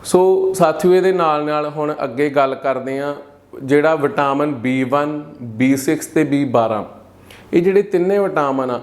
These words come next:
ਇਹ ਵੀ, ਇਹਨਾਂ ਦੀ ਜਦੋਂ ਕਮੀ ਹੁੰਦੀ, ਉਦੋਂ ਵੀ ਪੈਰੀਫੇਰਲ ਨਿਊਰੋਪੈਥੀ ਆਉਂਦੀ ਆ।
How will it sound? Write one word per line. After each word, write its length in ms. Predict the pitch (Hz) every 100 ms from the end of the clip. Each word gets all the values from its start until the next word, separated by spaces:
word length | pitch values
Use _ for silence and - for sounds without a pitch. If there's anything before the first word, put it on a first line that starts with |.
| -
ਇਹ 100 | 160
ਵੀ, 280 | 185 175 -
ਇਹਨਾਂ 280 | 151 170 196
ਦੀ 60 | 190
ਜਦੋਂ 280 | 165 156 151
ਕਮੀ 320 | 151 139 143
ਹੁੰਦੀ, 280 | 160 147 131
ਉਦੋਂ 240 | 127 139
ਵੀ 120 | 147
ਪੈਰੀਫੇਰਲ 640 | 143 139 123 123 131 135 135
ਨਿਊਰੋਪੈਥੀ 720 | 131 123 117 117 117 - 123
ਆਉਂਦੀ 340 | 113 101
ਆ। 80 | 101